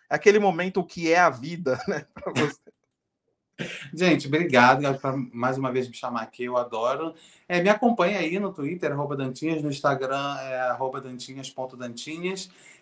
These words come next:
Speaker 2: Tô lá, sempre comentando tudo. Já estou exausto, são apenas duas semanas. Vamos ver, ainda falta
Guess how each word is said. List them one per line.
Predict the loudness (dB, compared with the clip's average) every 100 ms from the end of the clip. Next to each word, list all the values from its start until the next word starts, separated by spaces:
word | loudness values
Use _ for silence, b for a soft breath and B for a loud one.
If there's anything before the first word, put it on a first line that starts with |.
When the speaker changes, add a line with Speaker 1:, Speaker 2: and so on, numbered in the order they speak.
| B 6
Speaker 2:
Tô | 10
lá, | 10 10 6
sempre | -2 -10 -8
comentando | -6 -6 -4 -4 -4
tudo. | -8 -6 -4 -2 0 0 -2 B B
Já | -2
estou | -2 2 2
exausto, | 2 4 4 4 0 -8
são | -4 -4
apenas | -2 -2 -2
duas | 2 2 2
semanas. | 0 2 2 0 0
Vamos | 0 2
ver, | 4
ainda | 4 2 2
falta | 0 -2